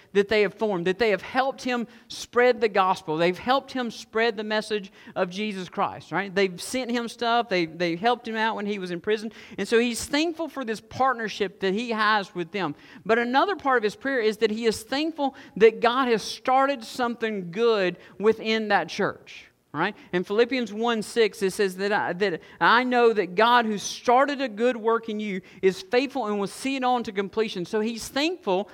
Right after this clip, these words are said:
that God has started something, and even though he's had to leave, God didn't leave with him. He's thankful that God's gonna continue this work that he started in this church, that he started in this process. And so what he's saying is, "Listen, you guys, I am so thankful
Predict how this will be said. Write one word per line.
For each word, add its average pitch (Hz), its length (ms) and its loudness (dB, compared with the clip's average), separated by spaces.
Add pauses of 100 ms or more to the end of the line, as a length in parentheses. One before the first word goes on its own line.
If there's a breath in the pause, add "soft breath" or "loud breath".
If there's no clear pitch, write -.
(180 loud breath)
that 190 240 4
God 262 280 4
has 240 120 0
started 294 580 2
something, 185 380 -4
and 175 100 -8
even 294 260 -2
though 285 120 -2
he's 262 260 -2
had 240 200 -4
to 208 80 -2
leave, 247 360 -2 (280 loud breath)
God 233 320 4
didn't 226 260 -6
leave 220 180 -2
with 233 200 0
him. 202 100 -4
He's 202 220 -4
thankful 277 460 -4
that 202 200 -4
God's 240 320 2
gonna 233 160 -6
continue 277 760 -2 (260 loud breath)
this 240 260 0
work 233 320 2
that 226 80 0
he 208 140 -6
started 220 720 0 (220 loud breath)
in 233 240 -2
this 220 180 -4
church, 226 400 -6
that 202 160 4
he 208 160 -2
started 247 640 0 (240 loud breath)
in 214 180 0
this 214 140 2
process. 214 560 0
And 208 100 -4
so 247 140 0
what 262 180 -4
he's 311 140 -4
saying 294 220 -4
is, 214 100 -6
"Listen, 254 280 -4 (200 loud breath)
you 226 320 -2
guys, 254 320 4
I 262 300 2
am 220 100 -4
so 302 560 -2
thankful 269 600 -2